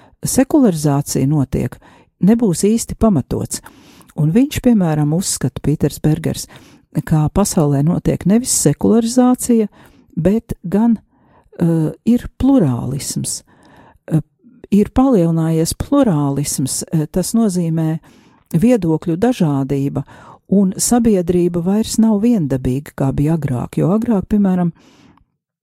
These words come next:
Eiropa bija ļoti kristīga, eh, kristietība dominēja, kristīgais viedoklis, bija arī citi viedokļi, bet šie viedokļi bija mazākumā.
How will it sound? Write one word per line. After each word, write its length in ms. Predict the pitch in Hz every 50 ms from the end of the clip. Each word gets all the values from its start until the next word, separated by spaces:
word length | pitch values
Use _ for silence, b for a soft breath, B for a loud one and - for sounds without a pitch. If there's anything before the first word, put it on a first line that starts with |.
| _ _ _ _ _ - - 202 160 165 -
Eiropa 460 | - 202 233 247 233 180 165 - -
bija 220 | 147 156 160 156 185
ļoti 240 | 220 220 - - -
kristīga, 640 | - 185 208 - - - - 240 240 254 240 247 240
eh, 680 | - _ _ - - - - - - - 175 170 165 160
kristietība 720 | - - 226 233 - - 180 160 - - 160 156 156 156 -
dominēja, 540 | 185 185 190 214 214 240 247 247 254 247 -
kristīgais 560 | - 247 - - 247 240 214 226 220 214 -
viedoklis, 540 | - 247 233 196 202 190 190 - 202 190 196
bija 320 | 202 254 262 254 214 - 233
arī 160 | 233 214 185
citi 320 | - - 311 - - 240 202
viedokļi, 580 | 208 208 190 165 160 151 143 143 - - 160
bet 140 | 156 190 -
šie 200 | - - 226 214
viedokļi 460 | 226 254 262 233 220 185 - 208 180 -
bija 240 | - 208 240 247 226
mazākumā. 720 | 247 247 202 160 131 - - - - 131 123 - - -